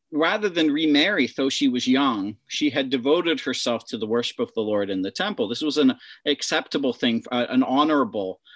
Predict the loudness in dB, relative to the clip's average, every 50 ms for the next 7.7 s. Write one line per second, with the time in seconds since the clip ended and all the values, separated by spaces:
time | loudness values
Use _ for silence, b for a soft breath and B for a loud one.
0 | B B B B -4 -2 0 0 0 -2 -4 -6 -8 -12 -10 -2 0 2 2 2
1 | 0 -2 -4 -6 -4 -4 -4 -4 -4 -6 -6 -6 -6 -4 -2 0 2 4 4 4
2 | 2 0 -2 -4 -4 -4 -4 -4 -6 -4 -2 0 0 0 -2 -4 -4 -4 -4 -4
3 | -6 -6 -4 -2 -2 -2 -2 -4 -6 -10 -16 -20 _ _ _ _ _ _ -10 -8
4 | -8 -8 -6 -4 -2 0 0 0 0 -2 -4 -6 -8 -8 -10 -14 _ _ _ _
5 | _ _ _ _ -8 -6 -4 -2 -2 -4 -4 -2 -2 -2 -2 0 0 0 2 4
6 | 4 2 2 2 -2 -2 -4 -6 -2 0 0 0 0 0 -4 -6 -8 -8 -8 -8
7 | -8 -8 -8 -8 -6 -2 -2 -2 -2 -4 -6 -6 -6